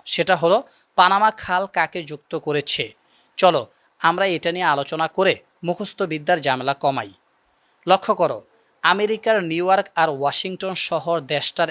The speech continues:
একেবারে পূর্ব পার্শ্বে অবস্থিত। আমেরিকার পশ্চিম উপকূলের সান ফ্রান্সিসকো প্রদেশটি নিউ ইয়র্ক থেকে প্রায় সাড়ে চার হাজার কিলোমিটার দূরে অবস্থিত।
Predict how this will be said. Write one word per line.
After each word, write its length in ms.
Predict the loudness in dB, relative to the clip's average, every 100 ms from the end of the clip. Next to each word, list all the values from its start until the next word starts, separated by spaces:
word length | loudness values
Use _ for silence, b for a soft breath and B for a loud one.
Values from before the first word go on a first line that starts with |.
| -4
একেবারে 380 | -4 0 0 0
পূর্ব 400 | -4 -8 -4 -4 -2
পার্শ্বে 300 | -2 2 0
অবস্থিত। 600 | 0 -6 -10 -14 -12 -14 _ b b b b
আমেরিকার 400 | 2 2 0 -2 -6 -4
পশ্চিম 480 | -4 -4 -6 -8 -8 -12
উপকূলের 600 | -10 -8 -6 2 4 4 0 b
সান 340 | 0 4 2
ফ্রান্সিসকো 640 | 2 -4 -2 -4 -8 -6 -8
প্রদেশটি 580 | -4 -2 -2 -2 -4 -6 _ b b b 2
নিউ 240 | 6 8
ইয়র্ক 140 | 8 6 -2
থেকে 300 | -6 -4 -6
প্রায় 340 | _ 2 4
সাড়ে 380 | 2 2 2 2
চার 280 | 2 4 4
হাজার 360 | 0 -2 -4
কিলোমিটার 520 | -6 -8 -6 -4 -4 -2
দূরে 160 | 4
অবস্থিত। 600 | 6 4 0 -6 -12 -12